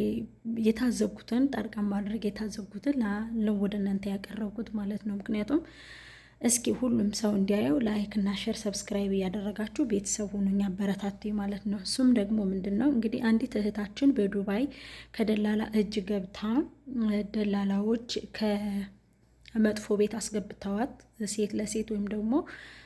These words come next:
እ፣ ምንድን ነው የሚባለው እዚህ ጋር መጥራት አይፈ-፣ አስ-፣ አይፈቀድም መሰለኝ፣ ዩቱብ አይፈቅደውም መሰለኝ። ከዛ ቤት አስገብተዋት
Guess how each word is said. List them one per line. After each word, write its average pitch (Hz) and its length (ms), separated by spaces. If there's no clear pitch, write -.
እ፣ 214 120
ምንድን 202 280
ነው 202 120
የሚባለው 202 540
እዚህ 226 240
ጋር 208 160
መጥራት 202 380
አይፈ-፣ 220 280
አስ-፣ 214 300
አይፈቀድም 214 640
መሰለኝ፣ 196 460
ዩቱብ 220 260
አይፈቅደውም 208 540
መሰለኝ። 202 380
ከዛ 254 260
ቤት 220 180
አስገብተዋት 208 800